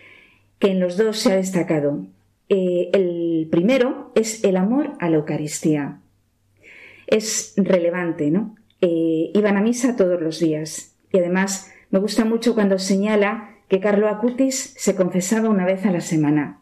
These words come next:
una muy buena práctica, ¿no? El amor en la Eucaristía, pero otra cosa muy significativa en los dos, aunque no se haya señalado del todo, es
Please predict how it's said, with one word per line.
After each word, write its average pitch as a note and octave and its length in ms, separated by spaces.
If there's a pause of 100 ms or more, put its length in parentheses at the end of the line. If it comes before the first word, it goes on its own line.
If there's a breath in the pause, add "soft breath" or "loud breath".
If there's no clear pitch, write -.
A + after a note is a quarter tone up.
una F#3 240
muy F3+ 160
buena F3 320
práctica, - 600 (420)
¿no? G#3+ 160 (600 loud breath)
El G#3 100
amor A3 200
en C4 80
la A#3 60
Eucaristía, E3+ 800
pero G3 340
otra D#4+ 240
cosa D4 280
muy C4 160
significativa B3 840
en F#3+ 160
los F3 220
dos, B3 560 (180 loud breath)
aunque F#3 240
no G#3+ 100
se B3+ 120
haya A#3 140
señalado G3+ 480
del F#3 200
todo, G3+ 380 (400 loud breath)
es - 480